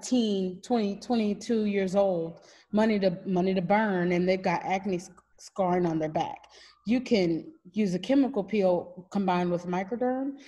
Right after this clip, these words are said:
to help lift that and smooth out the tone and texture of their back. So chemical peels are really, really good to use in your arsenal as an esthetician. They are what I like to call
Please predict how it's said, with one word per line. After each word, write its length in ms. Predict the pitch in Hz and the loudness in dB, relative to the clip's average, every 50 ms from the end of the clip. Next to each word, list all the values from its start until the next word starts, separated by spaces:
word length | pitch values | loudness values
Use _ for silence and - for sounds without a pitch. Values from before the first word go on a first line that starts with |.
| - - _ - | -20 -20 _ -6
to 100 | - 233 | -2 -2
help 260 | 196 170 214 208 190 185 | -2 0 2 0 0 0
lift 500 | 190 190 190 196 208 208 202 - - 214 | 0 0 0 0 0 -2 -4 -8 -6 0
that 300 | 240 247 262 285 - - - | 0 0 0 0 -4 -4 -4
and 160 | 214 208 196 | -2 -2 -4
smooth 420 | - - - 226 220 214 214 208 | -4 -6 -2 0 2 2 2 2
out 200 | 202 180 180 180 - | 0 0 -2 -2 -6
the 80 | 190 | -8
tone 560 | 180 - - - 208 202 190 185 180 175 170 - | -8 -6 -2 0 0 2 2 0 0 -2 -2 -2
and 160 | - 170 170 | -4 -6 -4
texture 360 | - 196 180 180 - - 180 | -4 -6 -6 -6 -6 -6 -6
of 120 | 160 151 170 | -6 -4 -4
their 140 | 170 147 147 | -4 -4 -4
back. 320 | 160 180 139 - - - - _ _ _ - - - - - - - _ | -4 -6 -8 -8 -10 -14 -18 _ _ _ -20 -20 -20 -20 -20 -20 -20 _
So 240 | _ - - 220 202 | _ -4 -2 -2 -2
chemical 360 | 208 - 294 311 359 330 349 | 0 0 0 0 0 0 -2
peels 280 | 262 - 320 294 277 233 | -2 -2 -2 -2 0 0
are 140 | 208 185 170 | -2 -2 -2
really, 340 | 165 175 208 240 240 233 226 | -4 -2 -2 -2 -2 -2 -2
really 220 | 214 214 196 185 | -2 -2 -2 -4
good 360 | 175 175 - 196 196 185 180 190 | -6 -2 -2 -2 -2 -2 -4 -6
to 120 | - 214 | -8 -6
use 600 | 196 180 175 202 196 196 190 190 185 180 - - | -6 -4 -4 -4 -4 -2 -4 -4 -6 -6 -8 -6
in 180 | - 208 208 208 | -2 0 0 2
your 140 | 190 175 - - | 0 -2 -4 -6
arsenal 380 | 165 170 175 175 - 185 - | -6 -6 -6 -6 -6 -6 -4
as 180 | - 180 170 170 | -4 -4 -4 -4
an 60 | 165 | -4
esthetician. 720 | - 156 165 165 - 175 - 185 165 165 - 196 185 185 - - - - - - _ - | -4 -4 -6 -8 -10 -10 -6 -4 -4 -4 -4 -8 -10 -10 -12 -18 -20 -20 -20 -20 _ 0
They 440 | 180 226 233 254 277 262 - - - | 2 4 4 4 2 0 -6 -4 0
are 320 | 233 233 233 226 226 220 208 | 2 2 4 2 2 0 0
what 180 | 190 190 185 185 | 0 -2 0 0
I 120 | 185 190 | 0 -2
like 300 | 208 208 196 196 196 190 | -2 -4 -4 -4 -6 -8
to 100 | - - | -10 -14
call 680 | 180 - - - 180 170 165 165 165 165 165 165 - | -12 -10 -8 -6 -4 -4 -2 -2 -4 -4 -6 -8 -10